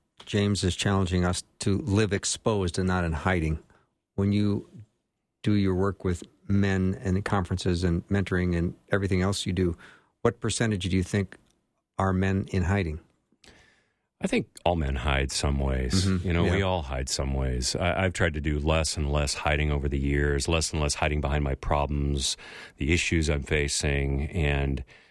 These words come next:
Speaker 2: I have found that if, if my, if, if we can just take one step into that, one step into it,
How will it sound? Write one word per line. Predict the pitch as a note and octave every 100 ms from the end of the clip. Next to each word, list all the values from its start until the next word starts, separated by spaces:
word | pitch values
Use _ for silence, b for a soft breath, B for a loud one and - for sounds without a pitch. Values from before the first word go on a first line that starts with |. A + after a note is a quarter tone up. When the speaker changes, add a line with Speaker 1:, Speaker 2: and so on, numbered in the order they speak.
| B B
Speaker 2:
I | B2
have | C#3+ E2+
found | - E2+ E2+ E2+ D2+
that | D2 C#2+ - _ -
if, | E2+ - -
if | F2 -
my, | F2+ A2 G2+ - _
if, | G2+ - _
if | G2+ F2 - -
we | A#2+
can | D3 - G2+
just | F2+ E2+ -
take | G#2 F2+
one | F2 D2+ E2 G2+
step | F2+ - F#2+ - -
into | E2 D#2+ F2
that, | G2+ A2+ - E2+
one | F2+
step | A2+ - G#2+
into | - D#2+ F2 A2+
it, | B2